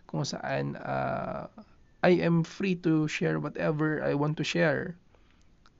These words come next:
No? Mga pre, baka iniisip nyo, uh, false humility to, ah, o kaya false meekness, no? Pag sinabing false humility,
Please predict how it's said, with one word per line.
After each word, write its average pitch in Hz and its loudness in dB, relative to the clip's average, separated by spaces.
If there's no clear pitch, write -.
No? - -12
Mga 226 6
pre, 208 6
baka 190 6
iniisip 180 4
nyo, 170 2
uh, 151 -6
false - 4
humility 151 4
to, 147 -2
ah, 143 -4
o 165 -10
kaya 139 -4
false 156 -2
meekness, 147 -2
no? 143 -12
Pag 156 -2
sinabing 170 2
false 170 0
humility, 160 2